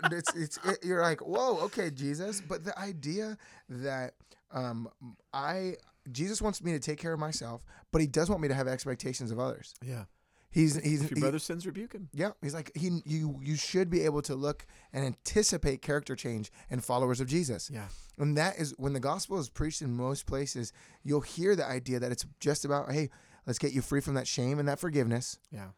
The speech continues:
Speaker 1: Today's that decision to get to, to follow Jesus, to set you free from your sin and get s-, get you saved. Um, and then you're like, "And then where's the obedience
Speaker 2: Yeah.
Speaker 1: to the teachings of Jesus now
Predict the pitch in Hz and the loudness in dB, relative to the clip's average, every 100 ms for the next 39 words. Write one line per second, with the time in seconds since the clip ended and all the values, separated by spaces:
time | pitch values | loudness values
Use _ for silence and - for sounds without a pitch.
0 | _ _ - 139 139 151 139 - 151 139 | _ _ 2 4 6 4 2 0 0 2
1 | 123 123 - - 127 117 104 - 131 135 | 2 0 -2 -2 0 0 -2 -2 4 4
2 | 135 123 120 - 135 - - 135 131 139 | 4 2 0 -2 -2 -4 -4 -4 -2 0
3 | 143 - 120 123 - - - 113 117 - | 0 2 2 0 -4 -20 -10 -6 -6 -6
4 | - - - - 123 139 - 165 147 120 | -8 -8 -8 -6 -6 -2 2 4 6 4
5 | - - _ _ _ _ 127 123 110 110 | 0 -14 _ _ _ _ 2 2 2 -4
6 | _ _ _ _ - 156 156 160 156 143 | _ _ _ _ -2 2 6 6 6 4
7 | 135 - 135 131 131 127 123 131 123 117 | 2 0 2 4 4 2 2 2 0 2
8 | 131 131 123 113 - _ _ _ - 147 | 2 4 2 -2 -16 _ _ _ 6 8
9 | 147 143 143 135 - 107 92 107 139 131 | 8 6 4 4 0 -2 0 4 4 6
10 | 127 117 - 147 - 139 143 127 120 110 | 4 0 2 2 2 0 0 0 0 2
11 | 123 - 120 120 151 | 0 0 0 2 0